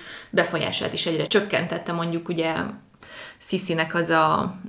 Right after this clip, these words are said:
nem tudom, hatása, amit a saját férjére gyakorolt.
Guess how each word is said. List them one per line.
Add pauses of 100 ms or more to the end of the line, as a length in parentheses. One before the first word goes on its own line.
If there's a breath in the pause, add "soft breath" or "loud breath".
nem
tudom,
hatása,
amit
a
saját
férjére
gyakorolt.